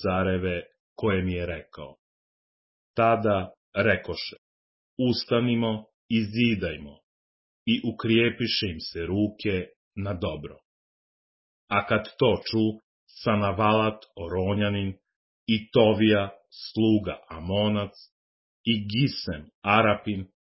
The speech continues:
podsmijevaše nam se i rugaše nam se, govoreći: "Šta to radite, da se nećete odmetnuti caru?" A ja im odgovorih i rekoh: "Bog nebeski daće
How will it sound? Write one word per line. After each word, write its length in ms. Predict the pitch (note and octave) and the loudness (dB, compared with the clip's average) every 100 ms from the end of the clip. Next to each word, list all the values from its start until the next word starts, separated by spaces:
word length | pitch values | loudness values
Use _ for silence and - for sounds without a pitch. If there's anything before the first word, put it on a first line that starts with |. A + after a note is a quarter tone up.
| _ _ | _ _
podsmijevaše 960 | A#2 A2 - A#2 A2+ A#2 A2+ A2 - A2 | -2 0 0 2 6 6 4 2 0 -2
nam 180 | G#2+ | -2
se 340 | G#2+ - G#2 G2+ _ _ _ _ | -4 -6 -8 -8 _ _ _ _
i 160 | C3+ B2+ | 4 6
rugaše 600 | A2+ G2+ G2+ F#2+ - F#2+ | 6 6 4 2 0 -2
nam 200 | F#2 F2+ | -2 -2
se, 340 | - G2 F2 - | -6 -6 -6 -6
govoreći: 840 | G2 G#2+ G2 F2 E2+ - - - _ _ _ _ _ - | -2 2 2 2 -2 -6 -8 -10 _ _ _ _ _ -6
"Šta 320 | - - C3+ - | -4 2 2 4
to 140 | A2 | 4
radite, 580 | G2 F#2+ F#2 F#2+ D#2+ D2 _ _ _ _ _ | 4 2 0 -6 -8 -12 _ _ _ _ _
da 200 | F#2 G#2 | -2 -2
se 160 | G2+ G2 | 0 -2
nećete 720 | F#2 G2 F#2+ G#2 F2+ F#2+ F2 - | 0 -2 -2 -4 -4 -4 -4 -4
odmetnuti 680 | G2+ G#2+ G#2 A2+ G#2+ F2+ F2 | 2 2 4 0 0 -8 -8
caru?" 400 | - A2 G#2 E2+ - _ _ _ _ _ _ _ _ | -6 0 0 -2 -10 _ _ _ _ _ _ _ _
A 120 | F#2 G2 | -2 2
ja 240 | G#2 G2+ | 4 4
im 180 | F2+ D2+ | 2 -2
odgovorih 720 | D2 E2+ G2+ G#2 G#2 G2 F2+ - _ _ _ - | -8 0 2 4 2 0 -4 -14 _ _ _ 0
i 140 | B2+ | 2
rekoh: 420 | G2+ C#2+ - - _ _ _ _ _ _ _ _ F2+ G2 | 2 0 -10 -20 _ _ _ _ _ _ _ _ -6 4
"Bog 340 | A#2 A#2+ A#2 | 8 8 6
nebeski 720 | G#2+ G2+ G2+ G#2 - - F#2+ F#2 - | 4 2 4 2 0 -8 -6 -6 -8
daće 460 | F#2+ G2+ F#2 - | -4 2 2 2